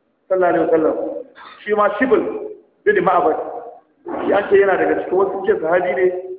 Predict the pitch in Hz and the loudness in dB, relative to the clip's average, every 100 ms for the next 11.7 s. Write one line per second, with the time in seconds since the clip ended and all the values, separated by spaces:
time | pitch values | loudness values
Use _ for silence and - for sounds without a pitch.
0 | - _ 180 185 180 196 180 180 185 180 | -18 _ -6 -6 2 4 4 0 -2 -2
1 | 180 - - - _ 151 156 156 170 196 | -6 -10 -14 -20 _ 0 2 2 4 4
2 | 185 170 175 190 190 - - 151 175 185 | 2 0 2 0 0 -4 -8 -10 -6 -4
3 | 175 165 135 143 175 175 170 151 143 - | -2 -4 -6 -4 -2 0 2 0 0 -6
4 | - - _ _ _ _ _ _ - 160 | -10 -20 _ _ _ _ _ _ -2 0
5 | 202 185 147 160 131 123 - - - _ | 2 2 2 0 0 -2 -6 -10 -18 _
6 | _ _ _ _ _ _ - 156 175 185 | _ _ _ _ _ _ -4 0 2 2
7 | 214 214 196 190 160 - - - 170 143 | 0 -2 -2 -2 0 -4 -6 -4 -2 0
8 | 147 143 - - - _ _ 160 160 226 | 0 -2 -6 -10 -20 _ _ 0 2 0
9 | 202 196 170 - - - - _ _ _ | -2 -4 -6 -10 -14 -18 -20 _ _ _
10 | _ _ _ _ _ _ _ _ _ _ | _ _ _ _ _ _ _ _ _ _
11 | _ 175 180 190 185 180 330 | _ -2 0 -2 -2 -4 -4